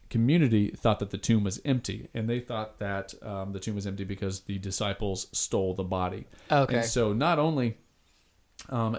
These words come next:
Speaker 1: did the early Christians believe that the tomb was empty, but also the Jewish scholars as, or the, the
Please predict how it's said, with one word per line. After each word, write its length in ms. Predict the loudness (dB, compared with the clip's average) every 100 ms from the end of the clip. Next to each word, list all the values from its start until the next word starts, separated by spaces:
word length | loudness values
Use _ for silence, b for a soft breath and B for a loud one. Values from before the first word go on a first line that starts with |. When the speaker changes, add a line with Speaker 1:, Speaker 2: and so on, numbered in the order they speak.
| -2
Speaker 1:
did 320 | 0 0 0
the 180 | -2 2
early 260 | 2 2
Christians 600 | 6 8 8 4 2 -2 -8 -6
believe 440 | 0 0 0 -2 -8 -4
that 120 | -4
the 60 | -2
tomb 200 | 0 0
was 160 | 0
empty, 360 | 0 2 -2 -2 b b b b
but 300 | 6 6 6 2
also 500 | 0 4 6 8 8
the 180 | 4
Jewish 400 | 6 8 8 6
scholars 480 | 2 4 6 4 2
as, 260 | 0 -2 -2
or 140 | -2 0
the, 320 | 0 -2 -2
the 380 | -2 0 0 0